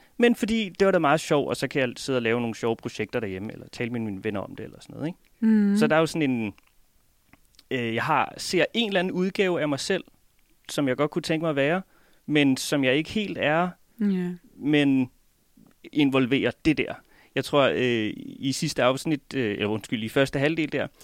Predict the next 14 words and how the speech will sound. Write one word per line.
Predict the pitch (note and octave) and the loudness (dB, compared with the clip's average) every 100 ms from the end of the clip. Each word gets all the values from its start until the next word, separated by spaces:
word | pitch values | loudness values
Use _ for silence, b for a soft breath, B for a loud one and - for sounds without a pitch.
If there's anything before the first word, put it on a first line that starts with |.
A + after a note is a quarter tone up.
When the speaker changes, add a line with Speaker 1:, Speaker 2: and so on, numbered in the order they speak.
| B B | B B
Speaker 1:
så | - D3+ D3 - _ | -2 2 2 0 _
nævnte | C#3+ C#3 D3+ D3 | 2 6 6 4
vi, | D#3+ D#3 - _ _ | 2 0 -2 _ _
at | B2+ B2+ | -2 0
man | A#2+ | 2
nogle | C3 C#3+ | 2 2
gange | B2 C3 | 2 0
kan | C#3+ | -4
forestille | - C3+ D3 - B2+ | 0 2 2 0 -4
sig | B2+ C#3 | -2 -2
en | C#3 | 0
eller | C#3 | 0
anden | B2+ C3 C#3 | 2 2 4
mere | C#3 E3+ | 4 2